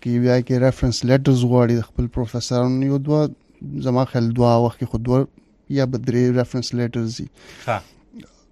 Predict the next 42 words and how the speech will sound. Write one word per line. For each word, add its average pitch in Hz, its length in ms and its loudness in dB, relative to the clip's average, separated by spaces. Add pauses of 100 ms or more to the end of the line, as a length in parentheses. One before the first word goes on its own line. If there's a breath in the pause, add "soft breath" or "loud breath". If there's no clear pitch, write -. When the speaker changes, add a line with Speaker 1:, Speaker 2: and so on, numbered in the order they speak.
(120)
Speaker 1:
هغوی 170 360 4
به 196 60 6
هغه 175 180 8
ریفرنس 170 420 4
لیټرز 156 480 2
تاسو 139 220 4
له 135 120 2
درکړي. 127 460 0 (200)
او 131 140 0
Speaker 2:
مهم. 131 80 0
Speaker 1:
هغوی 139 220 2
کې 131 200 -6 (200)
سره 131 320 -2
چې 123 120 -6 (100)
کم 147 220 6
ډاکومنټس 143 480 6
تانه 151 300 6
غواړي، 160 240 6 (100)
چیک 123 200 -4
لیست 135 280 0
به 135 80 0
وګوري 135 420 2
چې 120 140 -8
څه 131 160 -6
څه 123 140 -4
غواړي، 120 280 0 (140)
کم 120 140 -2
کم 117 280 -4
ډیګري 127 340 -4 (720 soft breath)
نقل 127 260 2 (100)
تانه 120 180 2
غواړي، 117 340 0 (120)
هغه 120 180 0
ډیګریانې 117 560 -2
به 110 100 -2
ورسره 113 280 -6 (100)
اټیچ 147 340 -2
کړي. 139 160 -4
هغه 127 100 -2
خپل 135 340 -4 (220)
اپلیکیشن 120 680 -4
به 139 180 -2